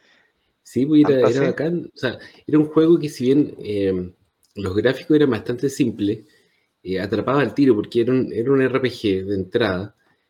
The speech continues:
Speaker 1: eh, con una historia bien, eh, bien directa, bien al ca-, al callo,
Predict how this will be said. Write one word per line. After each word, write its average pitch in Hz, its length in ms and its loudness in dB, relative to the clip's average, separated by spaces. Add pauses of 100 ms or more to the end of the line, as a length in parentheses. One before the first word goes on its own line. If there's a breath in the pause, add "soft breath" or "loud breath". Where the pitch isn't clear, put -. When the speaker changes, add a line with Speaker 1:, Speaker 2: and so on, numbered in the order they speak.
(220)
Speaker 1:
eh, 95 320 -4
con 104 140 0
una 113 140 4
historia 127 320 -2
bien, 151 600 2
eh, 110 600 -2 (440)
bien 131 300 4
directa, 110 340 4
bien 123 180 0
al 123 120 -4
ca-, 95 360 -6
al 98 180 -8
callo, 95 380 -2